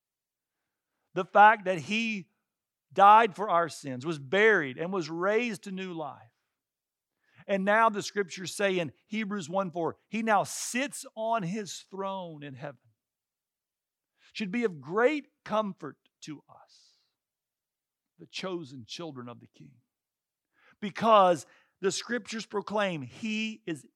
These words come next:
in absolute control. You want to know when this virus will end?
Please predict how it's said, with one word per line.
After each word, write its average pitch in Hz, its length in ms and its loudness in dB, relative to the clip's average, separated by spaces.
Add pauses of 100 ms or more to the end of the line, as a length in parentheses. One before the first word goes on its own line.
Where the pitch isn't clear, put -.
in 139 540 -8 (500)
absolute 170 960 -8
control. 127 480 -16 (2000)
You 143 140 -6
want 180 100 0
to 185 60 -2
know 185 140 4
when 190 120 -4
this 190 140 -8
virus 190 460 2
will 180 120 -12
end? 196 360 -12